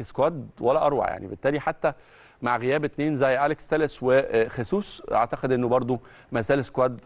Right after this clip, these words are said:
البرازيل ما زال حتى لحظة من وجهة نظر، يعني دي وجهة نظر ممكن تختلف أو تتفق معاها،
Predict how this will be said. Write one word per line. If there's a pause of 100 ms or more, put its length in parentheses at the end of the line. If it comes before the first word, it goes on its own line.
البرازيل
ما
زال
حتى
لحظة
من
وجهة
نظر،
يعني
دي
وجهة
نظر
ممكن
تختلف
أو
تتفق
معاها،